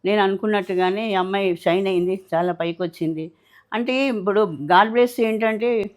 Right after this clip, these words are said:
తను చిన్నప్పుడే, చిన్నతనం నుంచి ఇప్పటి వరకు తన కష్ట సుఖాలు నష్ట అన్నీ అనుభవించేసింది పాపం. మెచ్యూరిటీ చాలా ఉంది అమ్మాయికి. ఏజ్కి మించిన మెచ్యూరిటీ ఉంది. తను ఒక్కతే బాగుపడటం కాదు, ఎదుటి వాళ్ళు కూడా బాగుపడాలి అనే మనస్తత్వం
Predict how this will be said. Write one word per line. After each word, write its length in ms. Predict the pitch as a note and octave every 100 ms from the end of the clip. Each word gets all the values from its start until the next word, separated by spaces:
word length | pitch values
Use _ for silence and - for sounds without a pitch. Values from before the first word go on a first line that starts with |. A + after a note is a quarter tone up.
| -
తను 140 | G3+ G3+
చిన్నప్పుడే, 640 | G3 F#3+ A#3 A3+ G#3+ A3
చిన్నతనం 540 | G#3+ G#3 G#3+ G#3+ G#3+
నుంచి 240 | G#3+ G#3+ G#3
ఇప్పటి 260 | F#3+ G3
వరకు 280 | G3 G3 G#3+
తన 220 | G#3 G3+ G3
కష్ట 220 | F#3 -
సుఖాలు 500 | G#3 G3 F#3+ G3 G3
నష్ట 300 | G3+ F#3 F3+ F#3+ F#3 _ - -
అన్నీ 200 | F3+ A3+
అనుభవించేసింది 680 | A3 F#3 G3 G3+ F#3+ E3+ D#3
పాపం. 360 | D3+ C#3+ C#3+ D3+
మెచ్యూరిటీ 500 | F#3+ G3 A#3+ A#3+ A#3+ G3+
చాలా 240 | G3+ G#3+
ఉంది 200 | D#3+ D3+
అమ్మాయికి. 600 | D3 D#3 C#3+ - A#2+ E2+ _ _ _ G3
ఏజ్కి 320 | A#3 B3+ C#4
మించిన 300 | A3 A3+ A3
మెచ్యూరిటీ 540 | G3 F#3 G3+ F#3 G3
ఉంది. 320 | F3 D3 C3+ - _ _
తను 200 | A3 B3
ఒక్కతే 320 | A3+ B3 C4
బాగుపడటం 640 | B3 G#3+ G#3+ G#3+ G#3 G3+ G3
కాదు, 260 | F#3+ G3
ఎదుటి 260 | F#3 F#3+ A3
వాళ్ళు 180 | A3 G#3+
కూడా 140 | A3
బాగుపడాలి 800 | F#3 F#3+ F#3+ F#3+ F3+ E3+ E3+ E3+ -
అనే 160 | F3+
మనస్తత్వం 680 | F#3 F3 F3 E3+ - C#3